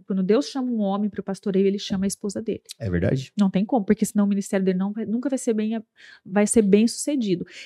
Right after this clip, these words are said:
Speaker 1: E às vezes o pastoreio tá muito, isso que é difícil, tá associado à pregação,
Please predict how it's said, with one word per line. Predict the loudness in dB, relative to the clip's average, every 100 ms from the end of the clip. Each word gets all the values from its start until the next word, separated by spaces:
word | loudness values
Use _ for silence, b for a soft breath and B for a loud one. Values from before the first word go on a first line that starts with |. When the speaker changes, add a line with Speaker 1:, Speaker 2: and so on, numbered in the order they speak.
| B
Speaker 1:
E | 6
às | 6 6
vezes | 6 6
o | 2
pastoreio | 2 0 0 0 2 4 6 6 4
tá | 4
muito, | 6 6 4 2
isso | 0 2
que | 2
é | 2
difícil, | 2 -2 -2
tá | -4
associado | -6 0 0 2 2 2 2
à | 0
pregação, | -2 -4 -6 -10 -8 -8 -8